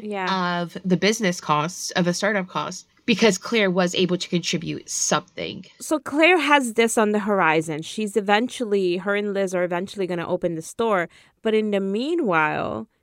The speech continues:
Speaker 1: she is selling the sex toys through the home parties.
Speaker 2: Uh-huh.
Speaker 1: And also, she also works at a bar. So Claire is quite literally a single mom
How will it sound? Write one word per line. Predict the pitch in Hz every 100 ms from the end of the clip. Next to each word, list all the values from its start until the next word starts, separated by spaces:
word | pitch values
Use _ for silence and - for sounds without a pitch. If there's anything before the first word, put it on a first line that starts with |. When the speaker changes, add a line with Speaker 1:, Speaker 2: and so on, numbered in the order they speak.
| _ -
Speaker 1:
she | - 240 226
is | 208 196
selling | - - 190 208 226 226 233 226
the | 220
sex | - 208 - -
toys | 208 202 196 196 -
through | 208 196 202 202 202
the | 196 196
home | 190 202 214
parties. | 233 185 175 170 165
Speaker 2:
Uh-huh. | 185 180 175 196 _ -
Speaker 1:
And | 220 214
also, | 233 262 - 233 196 196 214
she | - 262
also | 311 359
works | 220 220 -
at | 185
a |
bar. | 165 165 160 151 156 180 _ _
So | - - 220 214 202 _
Claire | - - 233 302 403 -
is | 220 -
quite | - 339 -
literally | 339 403 - 339 220 190 190 202 240 - -
a | 233
single | - 349 311 247 254
mom | 254 254 247 247